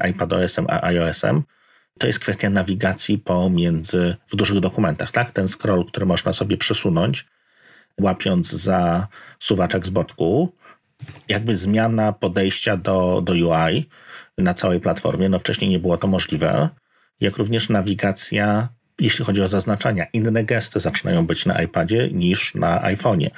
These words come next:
To jest kolejny jakby punkt, gdzie one już powolutku się rozchodzą, tak? No, nie mamy force toucha, więc są gesty trzema palcami. No, kretynizmem było skrajnym machanie iPadem, żeby wykonać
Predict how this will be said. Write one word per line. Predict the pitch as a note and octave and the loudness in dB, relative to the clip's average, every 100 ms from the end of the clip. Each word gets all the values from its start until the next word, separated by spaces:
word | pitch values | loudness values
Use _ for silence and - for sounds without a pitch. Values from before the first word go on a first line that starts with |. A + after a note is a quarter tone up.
| - - - | -14 -20 -2
To | G2 | 0
jest | F#2+ | 0
kolejny | - F2+ F#2+ F#2 | 0 2 2 2
jakby | F2 E2+ F#2 E2+ - _ _ | 2 0 -2 -2 -6 _ _
punkt, | - F#2 A#2+ | 0 2 2
gdzie | A#2+ - | 0 0
one | G2 G2 | 0 2
już | F#2 G2+ A#2+ | 2 2 0
powolutku | - G#2+ G2 F#2 - F#2+ | 0 0 2 0 0 -2
się | - | 0
rozchodzą, | F2 - F#2+ D#2+ D2+ | 0 0 0 0 0
tak? | - - | -2 -2
No, | G2+ | -2
nie | G#2+ | 0
mamy | G#2+ G2+ | 2 2
force | F2+ - F2 | 2 -2 -2
toucha, | - D#2+ - | -2 -2 0
więc | A#2+ G2 G2+ | 0 0 -2
są | - G2+ F2+ - - - - - | -2 0 0 -2 -14 -20 -20 -4
gesty | G2+ G2 E2+ | -2 0 -2
trzema | - F#2+ E2+ | 0 0 0
palcami. | G2 E2 - E2 F2+ B2 | 0 0 0 2 2 2
No, | F#2+ F#2+ F#2 B2 - F2+ _ - _ | 2 2 2 0 -6 -12 _ -20 _
kretynizmem | - G2+ A2 G#2 G2+ F#2+ F2 | -2 -2 2 2 2 2 0
było | E2+ F2+ E2+ F#2+ | 2 2 0 -2
skrajnym | - F#2+ F#2 F2 F#2 - _ _ _ - | -2 0 2 2 0 -6 _ _ _ -12
machanie | - A2+ G#2 G#2+ F2+ F2+ | -4 -2 0 0 2 0
iPadem, | F2 F2+ F2+ E2+ | 0 -2 0 0
żeby | F2 F2 F2+ F2 D#2 | 0 0 0 2 2
wykonać | D2+ G#2 G2 F2+ F#2 - - | 0 0 2 2 0 -6 -10